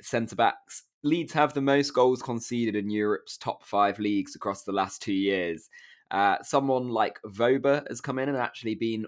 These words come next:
all right there, but yeah, it's not really helped. They're the bot-, um, but Cooper is the bottom twenty-six percent for blocks, uh, uh, bottom forty-six percent for clearances. This is in an under the cosh team, so Leeds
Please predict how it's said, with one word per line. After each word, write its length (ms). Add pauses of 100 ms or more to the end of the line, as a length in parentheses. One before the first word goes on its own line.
all 240
right 340
there, 380
but 260
yeah, 240 (100)
it's 200
not 160
really 260
helped. 460 (440)
They're 120
the 80
bot-, 320
um, 400
but 260
Cooper 360
is 260
the 80
bottom 360
twenty-six 760
percent 360
for 80
blocks, 560 (400)
uh, 160 (240)
uh, 220 (100)
bottom 280
forty-six 640
percent 300
for 60
clearances. 800
This 220
is 180 (140)
in 100
an 240
under 320
the 120
cosh 400
team, 340
so 200
Leeds 420